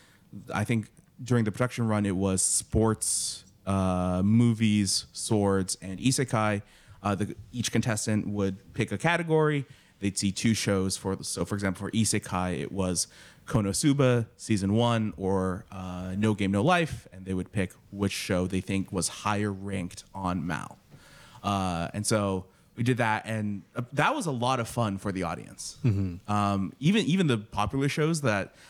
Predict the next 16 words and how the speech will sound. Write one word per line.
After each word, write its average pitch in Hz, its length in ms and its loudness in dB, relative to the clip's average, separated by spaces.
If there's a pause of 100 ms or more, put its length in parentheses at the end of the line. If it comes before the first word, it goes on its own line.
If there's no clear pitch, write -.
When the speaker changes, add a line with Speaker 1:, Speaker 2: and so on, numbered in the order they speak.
Speaker 1:
oh, 151 140 2
I 175 100 2
think 226 280 -2 (420)
I 170 220 -2 (120)
instinct, 202 460 0
I 175 220 0 (480)
chose 262 500 4
the 135 120 -2
popular 156 460 2
shows 156 440 -2
for 127 280 -2
the 117 100 0
first - 380 -2
round 117 280 0
because 117 300 -2
that's 110 300 -4